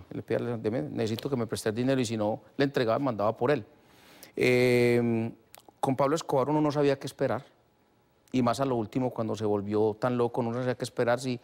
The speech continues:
si en realidad, eh, lo iba a matar a uno mismo, como ocurrió. Empezó a matar a sus propios amigos, y de ahí es donde nace la historia,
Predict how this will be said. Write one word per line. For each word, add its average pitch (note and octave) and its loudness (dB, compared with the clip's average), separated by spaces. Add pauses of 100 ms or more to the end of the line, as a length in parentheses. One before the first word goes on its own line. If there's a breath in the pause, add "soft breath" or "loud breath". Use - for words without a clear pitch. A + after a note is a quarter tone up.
(340 loud breath)
si - -2
en A2 2
realidad, G#2+ 2
eh, A#2+ 2
lo B2+ 2
iba B2+ 4
a - 0
matar A2 -2
a A#2+ 0
uno C3 0
mismo, C3 0
como C3+ 0
ocurrió. D#3 -4 (160)
Empezó A2 -6
a - -4
matar B2+ -2
a B2 0
sus A#2 -10
propios C3 -4
amigos, B2 0
y F3 4
de B2 4
ahí A2 2
es G2+ 0
donde B2+ 0
nace A2 -2
la A#2+ 0
historia, A2 -2